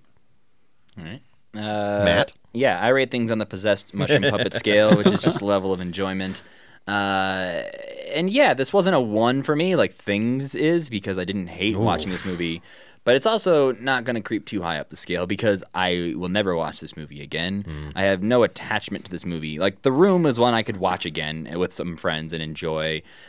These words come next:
Speaker 1: Uh, and we talked about the Star Wars prequels a little bit. Like, those are movies I have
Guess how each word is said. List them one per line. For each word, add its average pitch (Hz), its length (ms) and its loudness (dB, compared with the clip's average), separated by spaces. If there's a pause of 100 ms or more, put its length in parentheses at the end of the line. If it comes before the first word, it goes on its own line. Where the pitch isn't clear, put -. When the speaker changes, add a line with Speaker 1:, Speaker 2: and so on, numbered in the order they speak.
(100)
Speaker 1:
Uh, 73 420 -4
and 90 340 -4 (440)
we 104 120 -2
talked 98 220 0
about 92 140 -4
the - 40 -12
Star 95 220 2
Wars 87 180 -2
prequels 92 380 -6
a - 20 -8
little 90 200 -6
bit. 87 200 -2
Like, 82 200 -6 (400)
those 127 160 2
are - 20 0
movies 110 240 0
I 95 60 0
have 92 400 -2